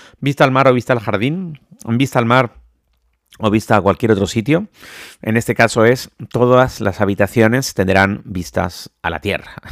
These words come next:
<laughs> al planeta Tierra. Cuando no ves la Tierra, lo que ves es el espacio repleto de estrellas. Tiene que ser una cosa espectacular.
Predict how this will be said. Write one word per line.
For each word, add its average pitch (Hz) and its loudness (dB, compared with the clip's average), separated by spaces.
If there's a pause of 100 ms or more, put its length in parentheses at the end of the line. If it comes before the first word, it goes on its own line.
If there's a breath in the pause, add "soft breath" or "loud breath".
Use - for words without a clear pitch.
(120)
<laughs> - -6
al 87 -12
planeta 87 -8
Tierra. 78 -14 (300 loud breath)
Cuando 98 -6
no 107 -2
ves 113 2
la 101 -2
Tierra, 110 0
lo 107 0
que 95 -6
ves 92 -8
es 85 -10
el 85 -6
espacio - -6 (240)
repleto 87 -12
de 82 -8
estrellas. 87 -8
Tiene 92 -12
que 87 -10
ser 90 -8
una 80 -12
cosa 82 -12
espectacular. - -12